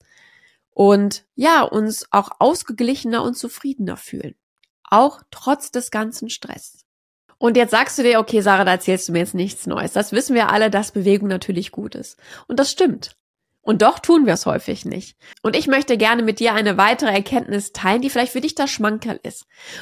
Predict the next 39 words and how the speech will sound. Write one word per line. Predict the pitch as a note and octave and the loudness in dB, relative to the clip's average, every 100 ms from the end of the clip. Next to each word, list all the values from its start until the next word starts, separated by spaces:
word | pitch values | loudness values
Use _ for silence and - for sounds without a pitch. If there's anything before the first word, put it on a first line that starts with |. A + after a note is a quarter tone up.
| - | 0
Oder | B3+ C4+ | 4 4
das | B3+ C4 | 2 0
gewisse | G#3+ A#3+ - | -2 -2 -2
Extra, | - - - F#3+ | -4 -6 -6 -4
was | G3 - | -4 -4
dich | D4 D4 | -6 -4
motiviert, | C4 C4 G3 A#3 A3+ | -6 -4 0 0 2
deinen | F#3+ A#3 | 0 2
Lebensstil | A3 A3+ A#3 - A3 | 0 -2 -4 -4 -4
vielleicht | - G3 B3 | -2 -2 -2
noch | A#3+ | -2
einmal | - G#3 G3+ | -2 -2 -4
zu | - | -2
überdenken | F#3+ E3+ G3 C#4+ D4+ D4 - - - - | -2 2 0 0 -8 -10 -14 -20 -20 -2
und | C4 | 0
Bewegung | A#3+ G3+ G3 B3+ C#4 B3+ | 2 2 6 6 4 0
einen | - G#3+ | -2 -2
größeren | G3 A3 C4 A#3 | 2 2 2 -4
Stellenwert | G#3+ G#3 G3+ A3 G#3+ | -2 0 0 0 -2
in | G#3 G3+ | -2 -2
zweitausendvierundzwanzig | G3 G3 A3 G3 G3 - F#3 F#3+ F#3+ - E3 E3+ G3 - | -2 0 -2 -4 -6 -4 -4 -2 -4 -4 -4 -4 -8 -8
einzuräumen. | - E3 D3+ - F#3+ E3 - - _ _ - - | -8 -8 -8 -10 -8 -8 -10 -14 _ _ -20 -8
Für | - | 0
mich | G#3+ F4 | 2 2
ist | F4+ | 0
es | C4 | 2
auf | C4+ B3+ | 0 2
jeden | B3 B3+ | 0 0
Fall | B3 | -2
eine | G#3+ A3+ | 0 -2
große | A3 G#3 A#3 G#3+ | 0 -2 -2 -2
Motivation. | G3 G3 G#3 F#3+ F#3 - F#3 - - _ - - | -2 -4 -4 -4 -4 -6 -8 -8 -14 _ -20 -8
Denn | - | -2
ich | A#3+ | 0
habe | D4 C#4+ | 0 0
in | |
den | B3 | 0
letzten | A#3 - - A#3+ | 0 -2 -4 -2
Wochen | B3+ B3 | 0 -2